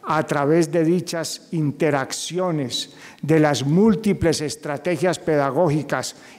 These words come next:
y de diversos discursos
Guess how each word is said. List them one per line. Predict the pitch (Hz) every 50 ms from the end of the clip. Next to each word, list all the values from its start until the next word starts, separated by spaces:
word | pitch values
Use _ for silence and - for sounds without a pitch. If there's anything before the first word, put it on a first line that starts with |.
| _ _ _
y | 214 185
de | 170 175 165 156
diversos | 147 160 156 147 175 180 175 - - 190 170 - - - 226
discursos | 147 127 - - - - _ - 180 190 214 208 165 - - 156 143 - - - - -